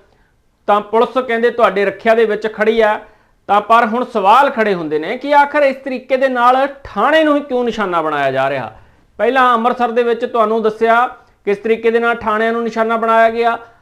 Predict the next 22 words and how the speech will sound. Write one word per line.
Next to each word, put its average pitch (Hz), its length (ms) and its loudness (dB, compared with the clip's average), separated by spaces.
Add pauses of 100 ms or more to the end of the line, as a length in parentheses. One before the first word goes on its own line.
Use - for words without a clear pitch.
(180)
ਤਾਂ 254 140 4
ਥਾਣਿਆਂ 254 640 0
ਦੇ 302 120 0
ਉੱਤੇ 254 300 0
ਹੀ 262 160 -2
ਕਿਉਂ 254 400 -2
ਗ੍ਰੇਨੇਡ 220 400 2
ਹਮਲੇ 208 360 0
ਹੁੰਦੇ 220 280 0
ਨੇ, 233 140 -6 (400)
ਕਿਉਂ 254 200 4
ਇਸ 247 100 4
ਤਰੀਕੇ 247 340 -2
ਦੇ 240 120 -2
ਨਾਲ 240 280 2
ਨਿਸ਼ਾਨੇ 226 440 -2
ਥਾਣੇ 214 320 -4
ਹੀ 233 120 -4
ਬਣਾਏ 214 320 2
ਜਾ 214 140 2
ਰਹੇ 226 80 -2
ਨੇ? 226 220 -4